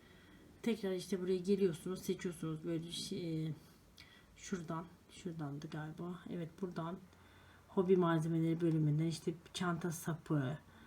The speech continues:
ondan sonra zincirler, klipsler. Bunu istediğiniz gibi seçip alışverişinizi yapabilirsiniz. Güvenlidir. Herhangi bir sıkıntı yaşamadım ben aldığımda.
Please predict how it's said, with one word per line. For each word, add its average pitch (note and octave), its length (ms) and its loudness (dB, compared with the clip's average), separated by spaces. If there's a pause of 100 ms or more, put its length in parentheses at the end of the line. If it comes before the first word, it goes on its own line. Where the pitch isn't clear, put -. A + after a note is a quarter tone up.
(300)
ondan F3+ 280 2
sonra F3 340 0
zincirler, D#3+ 1000 2
klipsler. F3+ 640 0
Bunu F#3 120 4
istediğiniz F3+ 540 2
gibi D#3+ 140 2
seçip - 400 -2
alışverişinizi E3+ 720 2
yapabilirsiniz. G#3 800 4
Güvenlidir. F#3 540 6
Herhangi E3+ 360 4
bir D#3+ 40 -6
sıkıntı - 360 -4
yaşamadım D#3 460 -2
ben D#3+ 100 -2
aldığımda. D#3+ 600 -4